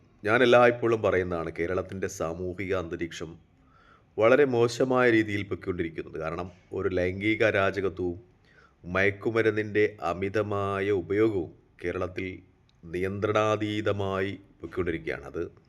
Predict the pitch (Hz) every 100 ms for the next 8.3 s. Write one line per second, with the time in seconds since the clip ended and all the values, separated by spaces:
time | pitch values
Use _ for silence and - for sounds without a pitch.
0 | _ _ - - _ _ - 98 117 131
1 | 151 123 120 120 135 127 120 113 107 107
2 | 110 107 104 98 101 104 101 107 101 90
3 | 90 98 92 98 95 95 90 101 95 95
4 | 92 92 _ - 85 76 - - 87 82
5 | 107 - - - _ _ _ _ _ _
6 | _ _ _ - 101 110 87 - _ _
7 | _ _ _ - 104 117 127 131 127 131
8 | 127 123